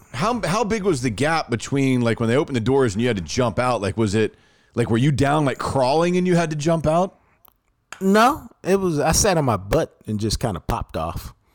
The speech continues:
Speaker 2: Uh, what it
Speaker 1: Okay.
Speaker 2: reminded me of, and we just talked about this the other day, it's like when I went to Go Ape out in, uh, Plano. You know, it's got those, those, uh, wooden ladders and
Speaker 1: Yeah.
Speaker 2: stuff that's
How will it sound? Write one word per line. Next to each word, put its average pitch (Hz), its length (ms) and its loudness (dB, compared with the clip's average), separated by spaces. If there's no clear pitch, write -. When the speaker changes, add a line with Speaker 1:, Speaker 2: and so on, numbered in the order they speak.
Speaker 2:
Uh, 107 360 -2
what 135 220 0
it 185 60 -4
Speaker 1:
Okay. 127 100 0
Speaker 2:
reminded 127 400 -2
me 101 160 -2
of, 101 160 0
and 110 100 -2
we 170 80 -2
just 170 220 -6
talked 151 220 -2
about 98 200 -4
this 98 140 -6
the 101 140 -4
other 87 120 -4
day, 101 220 -2
it's 87 100 -6
like 101 160 -6
when 101 140 -6
I 101 60 -4
went 104 180 -4
to 92 60 -6
Go 101 340 2
Ape 117 260 0
out 104 240 -2
in, 101 200 -2
uh, 92 220 -4
Plano. 95 600 -2
You 107 80 -6
know, 98 160 -2
it's 90 100 -6
got 101 220 -6
those, 95 480 -6
those, 92 380 -4
uh, 92 260 -4
wooden 101 360 0
ladders 101 480 0
and 92 120 -8
Speaker 1:
Yeah. 98 140 0
Speaker 2:
stuff 80 240 -2
that's - 340 -6